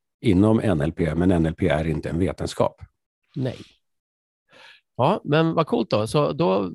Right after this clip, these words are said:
Speaker 2: så i princip folk bara blundar och så ser de liksom, eh, en, en pizza och bakom pizzan självdeklarationen. Och då drar de deklarationen framför pizzan helt enkelt.
Speaker 1: Ungefär så kan man säga,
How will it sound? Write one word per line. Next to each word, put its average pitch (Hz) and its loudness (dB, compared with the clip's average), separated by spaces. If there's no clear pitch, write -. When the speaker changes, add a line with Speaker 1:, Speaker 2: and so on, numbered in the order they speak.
Speaker 2:
så 170 -2
i 165 2
princip 165 -4
folk 165 -6
bara 143 0
blundar 127 -2
och 131 -6
så 127 -6
ser 120 2
de 107 0
liksom, 92 -6
eh, 82 -8
en, 101 2
en 101 -2
pizza 117 0
och 127 2
bakom 104 0
pizzan 98 -4
självdeklarationen. 95 -2
Och - -6
då 113 2
drar 117 2
de 123 0
deklarationen 92 -6
framför 92 -4
pizzan 143 0
helt 85 -4
enkelt. - -18
Speaker 1:
Ungefär 131 6
så - -6
kan - -8
man - -8
säga, - -10